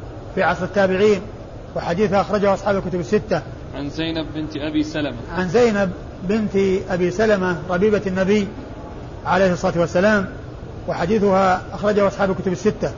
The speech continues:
Speaker 2: عن أم سلمة.
Speaker 1: عن أمها أم سلمة هند بنت أبي أمية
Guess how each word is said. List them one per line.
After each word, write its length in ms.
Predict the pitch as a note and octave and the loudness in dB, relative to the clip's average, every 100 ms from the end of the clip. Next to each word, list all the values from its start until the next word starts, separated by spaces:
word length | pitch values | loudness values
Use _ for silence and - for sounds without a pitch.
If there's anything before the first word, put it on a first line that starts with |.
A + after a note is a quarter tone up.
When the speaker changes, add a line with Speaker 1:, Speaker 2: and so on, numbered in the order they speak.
| - - - | -10 -12 -12
Speaker 2:
عن 120 | G2 | -10
أم 220 | D#3 D#3 | -6 -6
سلمة. 400 | C#3+ C#3+ B2+ D3 | -6 -6 -6 -4
Speaker 1:
عن 160 | E3+ G#3 | -2 0
أمها 420 | C4 A#3 F#3+ G#3+ | 2 2 4 2
أم 120 | G3 | 0
سلمة 480 | F3+ G#3+ G3 F#3 E3+ - - - - - - - - | 2 2 4 0 -2 -6 -14 -14 -14 -14 -14 -12 -2
هند 200 | G3 G#3 | 0 0
بنت 180 | F3+ G3+ | 0 0
أبي 180 | F#3 G#3 | 0 0
أمية 440 | G3 A3+ G3 F#3+ | 2 4 4 2